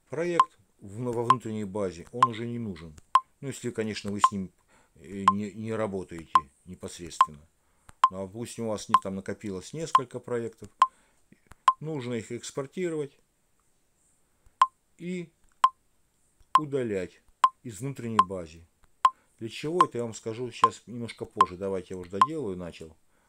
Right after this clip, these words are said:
У меня очень много <laughs> проектов тут на,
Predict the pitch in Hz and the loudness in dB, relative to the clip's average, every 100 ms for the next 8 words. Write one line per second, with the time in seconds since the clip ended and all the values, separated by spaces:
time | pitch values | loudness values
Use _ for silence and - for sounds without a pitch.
0 | _ _ 98 95 95 - 95 127 110 - | _ _ -8 -6 2 2 2 -8 -10 -14
1 | - - - 123 - 120 104 - 87 85 | -18 -20 -10 -8 -4 -4 -4 -8 -12 -8
2 | 90 95 95 _ - - - - - 90 | 2 2 2 _ -20 -20 -20 -20 0 2
3 | 95 95 90 | 2 0 -6